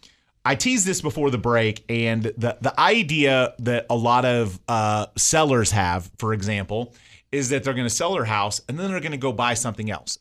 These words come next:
They're e-, either they're gonna move up or they're gonna move down, right? And, and so, you know, they have an interest rate on their present mortgage. They're gonna get an interest rate on their new buy. And they may have a belief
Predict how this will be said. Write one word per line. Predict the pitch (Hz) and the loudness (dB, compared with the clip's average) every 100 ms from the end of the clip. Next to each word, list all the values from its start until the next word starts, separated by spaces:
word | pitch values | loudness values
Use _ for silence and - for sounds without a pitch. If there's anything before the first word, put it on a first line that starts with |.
| - | -6
They're | 120 127 131 | -4 -4 -4
e-, | 131 | -10
either | 151 160 151 135 | -10 -8 -4 -4
they're | 120 | -2
gonna | 120 | -2
move | 120 165 | -2 -2
up | 160 143 147 - _ _ _ - | 2 2 0 -8 _ _ _ -4
or | 131 | -2
they're | 127 | 0
gonna | 123 120 | 0 0
move | 123 107 | 0 0
down, | 117 85 - _ | -2 -4 -8 _
right? | 98 104 110 - - - - - | -4 -2 -2 -8 -20 -20 -18 -2
And, | 143 135 135 | 0 0 -2
and | 139 | 0
so, | 131 - 143 139 113 - _ _ _ _ _ - - _ - | 2 4 4 2 0 -6 _ _ _ _ _ -18 -18 _ -4
you | 147 | 0
know, | 135 | 2
they | 147 | 4
have | 143 156 | 6 4
an | |
interest | 151 143 139 - | 2 -4 -4 0
rate | 143 | 2
on | 139 139 | 2 0
their | 139 | 0
present | - 143 139 123 | 0 0 0 -2
mortgage. | 135 131 135 117 | -2 0 -2 -4
They're | 120 | -6
gonna | 127 120 | -4 -4
get | 123 | -2
an | 123 | -2
interest | 120 104 - | -4 -6 -4
rate | 120 | -2
on | 120 117 | 0 0
their | 113 | 0
new | 123 117 | 0 0
buy. | 113 113 113 107 - - _ - | 2 2 2 -2 -6 -20 _ -4
And | 127 127 123 | -2 -2 -4
they | 117 160 220 | -2 0 0
may | 196 | 0
have | 147 156 | 0 0
a | 135 | 0
belief | 107 120 120 214 147 - | -2 -4 -4 -4 -6 -8